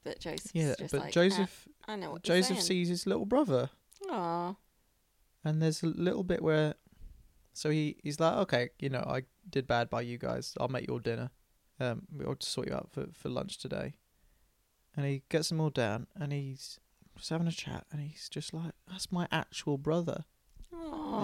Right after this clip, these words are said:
Speaker 1: Aw.
Speaker 2: not been a dick to me."
Speaker 1: Yeah.
Speaker 2: And he pops into a back room,
Speaker 1: <clears throat> Yeah.
Speaker 2: and he has a little cry.
Speaker 1: Aw, that's sweet.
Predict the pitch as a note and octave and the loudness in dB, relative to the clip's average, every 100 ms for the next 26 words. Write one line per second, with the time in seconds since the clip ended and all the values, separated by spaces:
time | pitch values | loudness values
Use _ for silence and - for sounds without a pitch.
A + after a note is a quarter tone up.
0 | - D#3+ - D#3+ D3 D#3+ - D3+ C3+ F#4 | 2 0 0 -2 -2 -4 -6 -8 -4 -4
1 | F4+ C4 A#3 - - - D3 C#3+ - F#3+ | -4 -6 -8 -18 -14 -6 -4 -4 0 -2
2 | - E3+ E3 D#3+ D#3+ - D3+ C#3 C#3 G4 | 0 -2 -2 2 2 2 2 2 4 0
3 | B3+ - _ _ _ _ _ - G#3+ D#3 | 0 -8 _ _ _ _ _ -2 0 2
4 | D3 E3 D#3 - F#3 - F3+ E3+ E3+ _ | 0 0 0 0 -2 4 6 6 4 _
5 | _ - - F#4 F4 C4+ B3 A#3 A3 A3+ | _ -4 0 2 4 6 6 6 6 4
6 | B3 - - - - G3 - - - E4+ | -2 -12 -20 -16 -8 -8 -8 -12 -6 -4
7 | C4 G3 - | -2 -4 -6